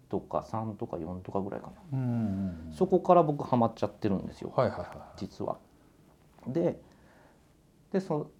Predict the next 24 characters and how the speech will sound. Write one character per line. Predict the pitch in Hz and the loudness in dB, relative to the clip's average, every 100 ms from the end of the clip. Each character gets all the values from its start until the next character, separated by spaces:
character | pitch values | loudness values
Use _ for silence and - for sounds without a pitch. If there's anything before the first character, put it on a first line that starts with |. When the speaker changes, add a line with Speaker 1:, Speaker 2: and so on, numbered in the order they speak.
| - 156 | -8 4
Speaker 1:
で | 190 | 8
も | 175 120 | 8 8
も | 170 131 - | 6 6 6
う | |
あ | 160 | 4
や | 170 | 6
や | 117 | 4
は | 98 98 110 104 - - | 4 4 6 6 2 -2
Speaker 2:
う | 127 | -4
ん。 | 82 - - | -4 -6 -4
Speaker 1:
結 | 127 - | -4 -2
婚 | 127 131 127 123 131 | -4 -2 0 -2 -4
し | - - | -8 -8
て | 131 | -4
ね、 | 156 240 - - | -2 -2 -4 -2
Speaker 2:
う | |
ん | 135 | 2
う | |
ん | 98 87 80 | 2 0 -2
う | 110 | -4
ん。 | |
Speaker 1:
あ | 104 | -2
の、 | 95 87 85 - - - - _ _ - - _ - - _ - | -2 -2 -4 -6 -8 -14 -20 _ _ -20 -20 _ -20 -20 _ -10
け-、 | 107 | -6